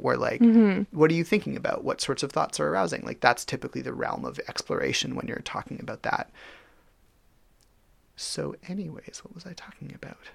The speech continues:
Speaker 1: Realm of se-, I, I got talking about sex and I was like, "Yes, talking about all the sex things." Um, sexual exploration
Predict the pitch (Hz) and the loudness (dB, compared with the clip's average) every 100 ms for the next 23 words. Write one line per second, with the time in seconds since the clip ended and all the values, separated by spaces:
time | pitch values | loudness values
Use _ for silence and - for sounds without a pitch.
0 | _ - 135 170 - 143 143 - 131 127 | _ -2 0 0 2 4 4 2 -2 -2
1 | 160 165 123 - - - - - 131 - | -2 -4 -4 -2 -2 -2 -2 -4 -4 -6
2 | - - 185 196 - - - - 180 175 | -8 -2 2 4 2 -4 -6 0 2 4
3 | 165 151 147 147 - - 143 - - - | 6 4 2 -2 -4 -10 -10 -14 -18 -20
4 | - - _ - 135 127 - 143 - 160 | -20 -20 _ 0 4 4 2 -10 2 4
5 | - 143 - - - - - - 143 | 6 2 2 -2 -4 -2 -6 -8 -14